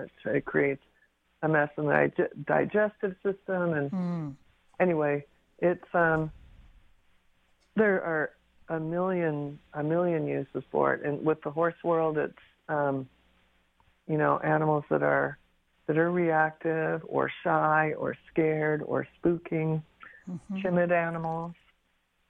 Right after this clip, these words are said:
Speaker 1: animals that are completely shut down, animals that are traumatized, animals that are living kind of as a shell of themselves because they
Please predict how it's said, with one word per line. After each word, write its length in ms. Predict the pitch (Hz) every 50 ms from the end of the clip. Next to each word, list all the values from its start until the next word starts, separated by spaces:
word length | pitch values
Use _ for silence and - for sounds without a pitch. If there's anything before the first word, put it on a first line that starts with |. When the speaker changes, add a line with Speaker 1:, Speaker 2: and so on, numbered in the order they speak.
| _ _ _ _ _ _ _ -
Speaker 1:
animals 300 | 165 170 165 170 170 160 -
that 100 | 165 160
are 80 | 160
completely 480 | 156 - 160 156 - 175 170 - 165 156 - -
shut 180 | 165 165 - -
down, 500 | 151 151 151 156 156 156 151 156 160 170 - -
animals 340 | 156 156 160 156 156 151 147
that 80 | 160 156
are 180 | 156 151 147 - -
traumatized, 680 | - 160 151 151 151 151 - 156 151 147 147 147 147 147 - _ -
animals 340 | - 151 151 151 151 147 147
that 120 | - 147
are 100 | 147 143
living 400 | 147 143 147 147 147 151 147 147
kind 200 | 147 - 151 143
of 100 | 143 139 - _ _ - - - - - - - - -
as 100 | 156 156
a 120 | 151 156 151 - -
shell 240 | 165 156 151 151 151
of 100 | 151 151
themselves 580 | 156 151 147 147 - 156 147 143 147 147 143 -
because 300 | 143 143 - 143 139 139
they 280 | 139 143 143 139 139